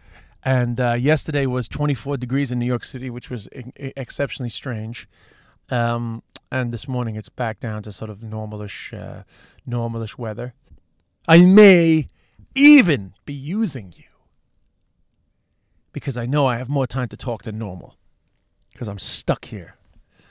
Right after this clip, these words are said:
on Clinton Street. But, uh, I was thinking of a topic to talk about today. And even though I still wanna talk about guns, we kinda touched on that last week. And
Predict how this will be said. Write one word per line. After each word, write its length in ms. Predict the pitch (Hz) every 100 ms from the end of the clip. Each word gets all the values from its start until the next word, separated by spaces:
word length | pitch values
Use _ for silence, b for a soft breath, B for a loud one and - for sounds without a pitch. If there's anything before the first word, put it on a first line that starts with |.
| b b
on 100 | 110
Clinton 400 | - 113 98 98
Street. 420 | - - 92 92 - - - _ - - - 107 - - - b b b b -
But, 240 | 143 143
uh, 200 | 135 131
I 20 | 139
was 120 | 135
thinking 200 | 185 165
of 80 | 135
a 60 |
topic 340 | - 135 123 -
to 80 |
talk 260 | - 120 113
about 220 | 101 104
today. 420 | - 101 95 92 - _ _ _ - - _ -
And 500 | 120 107 98 92 - - _ _ _ -
even 280 | 156 151 139
though 320 | 123 117 104 _ _ _
I 60 | 123
still 320 | - - 160
wanna 200 | 135 123
talk 220 | - 127
about 260 | 110 107 101
guns, 340 | 117 113 104
we 60 | 113
kinda 200 | - 120
touched 320 | - 127 -
on 100 | 113
that 180 | 107 -
last 340 | 110 104 98 -
week. 220 | 110 -
And 220 | 110 101